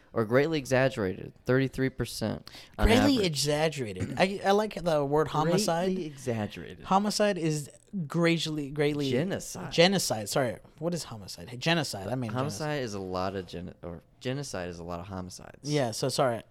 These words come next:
Speaker 2: Mm, my English no good. Um, yeah, genocide, it can be uh, exaggerated.
Speaker 1: Oh. Okay, so
Speaker 2: Hyperbole?
Speaker 1: out of the thirty-three percent of those people who didn't,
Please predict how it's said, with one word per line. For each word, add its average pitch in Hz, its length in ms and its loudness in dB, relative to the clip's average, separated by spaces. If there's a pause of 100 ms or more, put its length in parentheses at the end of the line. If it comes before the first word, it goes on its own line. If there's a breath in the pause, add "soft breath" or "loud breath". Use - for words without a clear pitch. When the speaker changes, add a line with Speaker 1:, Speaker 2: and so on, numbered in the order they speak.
(220)
Speaker 2:
Mm, 160 580 -4
my 139 180 -4
English 139 320 -4
no 131 100 -4
good. 120 300 -8 (880 loud breath)
Um, 135 540 4
yeah, 147 300 6
genocide, 127 680 0 (220)
it 160 80 -10
can 170 160 2
be 147 460 -2 (960)
uh, 143 320 6
exaggerated. 117 640 0 (220)
Speaker 1:
Oh. 120 240 4 (640)
Okay, 123 220 6
so 156 140 4
Speaker 2:
Hyperbole? 226 160 4 (100)
Speaker 1:
out 113 140 2
of 117 100 2
the 117 100 0
thirty-three 143 480 0
percent 131 420 -2
of 127 100 -2
those 113 340 -4 (300)
people 117 260 -2
who 110 80 -2
didn't, 101 280 -2